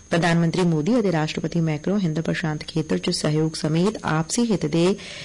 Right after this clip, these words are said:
ਖੇਤਰੀ ਤੇ ਆਲਮੀ ਮੁੱਦਿਆਂ ਤੇ ਵੀ ਚਰਚਾ ਕਰਨਗੇ। ਇਹ ਦੌਰਾ ਭਾਰਤ ਫਰਾਂਸ ਰਣਨੀਤਿਕ ਭਾਈਵਾਲੀ ਦੇ ਆਪਸੀ ਭਰੋਸੇ ਨੂੰ ਦਰਸਾਉਂਦਾ ਏ। ਰੱਖਿਆ ਵਿਭਾਗ ਨੇ ਰੱਖਿਆ ਪ੍ਰਾਪਤੀ ਪ੍ਰਕਿਰਿਆ ਡੀ ਏ ਪੀ ਦੋ ਹਜ਼ਾਰ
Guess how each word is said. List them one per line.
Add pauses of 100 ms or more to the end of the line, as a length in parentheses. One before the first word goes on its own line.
(200)
ਖੇਤਰੀ
ਤੇ
ਆਲਮੀ
ਮੁੱਦਿਆਂ
ਤੇ
ਵੀ
ਚਰਚਾ
ਕਰਨਗੇ। (160)
ਇਹ
ਦੌਰਾ
ਭਾਰਤ
ਫਰਾਂਸ
ਰਣਨੀਤਿਕ
ਭਾਈਵਾਲੀ
ਦੇ (120)
ਆਪਸੀ
ਭਰੋਸੇ
ਨੂੰ
ਦਰਸਾਉਂਦਾ
ਏ। (840)
ਰੱਖਿਆ
ਵਿਭਾਗ
ਨੇ
ਰੱਖਿਆ
ਪ੍ਰਾਪਤੀ
ਪ੍ਰਕਿਰਿਆ
ਡੀ
ਏ
ਪੀ
ਦੋ
ਹਜ਼ਾਰ